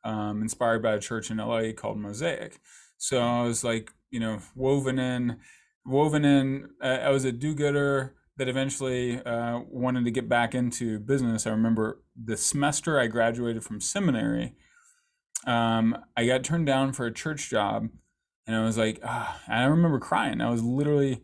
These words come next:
in tears, talking with one of my mentors, and I just had this whisper in my soul that, "You know what? If you're in,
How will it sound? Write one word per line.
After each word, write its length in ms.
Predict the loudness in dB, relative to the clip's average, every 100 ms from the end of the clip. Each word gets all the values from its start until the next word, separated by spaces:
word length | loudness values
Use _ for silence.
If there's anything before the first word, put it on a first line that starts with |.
| -6
in 160 | -2 0
tears, 540 | 0 0 0 0 -4 -14 -20 _ 0
talking 320 | 2 2 0
with 140 | -2
one 120 | -4
of 60 | -4
my 120 | -2
mentors, 720 | -2 -2 -4 -4 -4 -4 -6 -10 -20 -20 _ _ _ _ _
and 640 | 0 2 2 0 0 -2 -4 _ _ _ -6
I 100 | -2
just 200 | 0 0
had 120 | -2
this 160 | -4
whisper 720 | 0 2 2 0 -8 -10 -8 0
in 60 |
my 140 | 2 2
soul 460 | 2 2 2 0
that, 240 | -2 -2 0
"You 100 | 2
know 80 | 2
what? 200 | 0 -4 -10 -12 _ _ -10
If 200 | -8 0
you're 180 | 4 4
in, 300 | 4 2